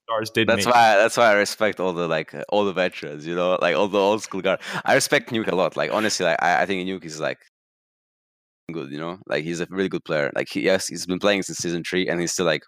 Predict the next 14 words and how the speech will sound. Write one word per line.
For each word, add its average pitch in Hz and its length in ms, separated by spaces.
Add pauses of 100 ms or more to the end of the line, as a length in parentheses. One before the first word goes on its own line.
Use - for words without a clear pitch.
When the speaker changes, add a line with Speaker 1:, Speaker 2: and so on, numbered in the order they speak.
(120)
Speaker 2:
one 82 240
of 78 80
the 80 80
best, 76 380
in 80 60
my 78 80
opinion, 76 420
in 76 80
the 78 60
league 76 220 (640)
of 73 100
mid 82 160
laners. 73 260
So, 73 380